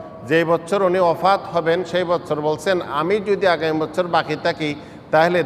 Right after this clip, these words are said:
দশের সাথে আরেকটা রোজা বাড়াই রাখবো, নয় তারিখ।" কেন? ইহুদিদের মুখালাফত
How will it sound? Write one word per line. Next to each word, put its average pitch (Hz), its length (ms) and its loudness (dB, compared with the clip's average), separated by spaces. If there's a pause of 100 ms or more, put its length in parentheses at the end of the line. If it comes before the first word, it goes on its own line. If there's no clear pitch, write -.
দশের 180 360 2
সাথে 208 460 0 (400)
আরেকটা 175 480 2
রোজা 147 240 2
বাড়াই 139 340 2
রাখবো, 160 340 0
নয় 139 400 2
তারিখ।" 131 240 2 (580)
কেন? 175 200 4 (760)
ইহুদিদের 196 1000 0
মুখালাফত 143 640 2